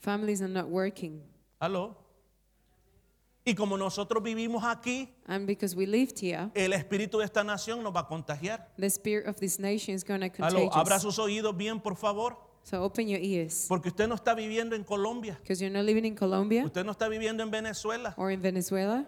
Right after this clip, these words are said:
Speaker 2: Usted to-, no está viviendo en El Salvador.
Speaker 1: You're not living in El Salvador.
Speaker 2: Usted está viviendo en Australia.
Speaker 1: You're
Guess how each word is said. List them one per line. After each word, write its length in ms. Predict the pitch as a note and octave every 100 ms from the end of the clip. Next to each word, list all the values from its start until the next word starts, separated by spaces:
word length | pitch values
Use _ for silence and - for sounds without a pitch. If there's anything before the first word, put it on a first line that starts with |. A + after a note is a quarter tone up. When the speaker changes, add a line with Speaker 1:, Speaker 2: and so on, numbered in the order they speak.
| -
Speaker 2:
Usted 240 | D3+ F#3
to-, 300 | G#3 A3 A3+
no 100 | G#3
está 180 | G#3 A3+
viviendo 360 | A3 A3 A3+ A3+
en 60 |
El 120 | A3
Salvador. 600 | F#3 G#3 F#3 F#3 F#3 A3 A3+
Speaker 1:
You're 140 | G3
not 100 | G3+
living 280 | G#3 G#3+ A3
in 100 | G#3+
El 80 | F#3+
Salvador. 320 | - G3 F#3+
Speaker 2:
Usted 160 | F3+ E3
está 160 | D3+
viviendo 460 | A#3 A3+ G#3 A#3 A#3+
en 80 | A3
Australia. 680 | F#3 - - A3+ C4 C4+
Speaker 1:
You're 80 | G3+